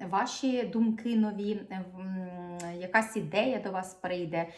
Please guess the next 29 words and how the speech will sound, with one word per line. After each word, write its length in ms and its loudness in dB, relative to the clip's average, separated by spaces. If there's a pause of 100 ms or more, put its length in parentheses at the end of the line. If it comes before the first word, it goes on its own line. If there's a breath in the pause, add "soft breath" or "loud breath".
(220 loud breath)
можливо, 400 -2
по 140 -6
навчанню. 720 0
Дуже 520 0
хороша 400 -4 (100)
карта 300 0
для 480 0
хто 140 -4
має 320 -2
родину, 400 0
хто 180 -6
має 300 -4
дітей, 560 -2 (220 loud breath)
щоб 240 -6
попіклуватися 880 -4
про 180 -6
них, 160 -2
допомогти, 800 -2
вибрати, 500 -2
обрати 480 -2
професію. 640 -6
Можливо, 400 0
дитина 420 -2
ваша, 500 -2 (420 loud breath)
е, 400 0
більше, 480 0
м, 540 0
з 40 -4
таким 520 0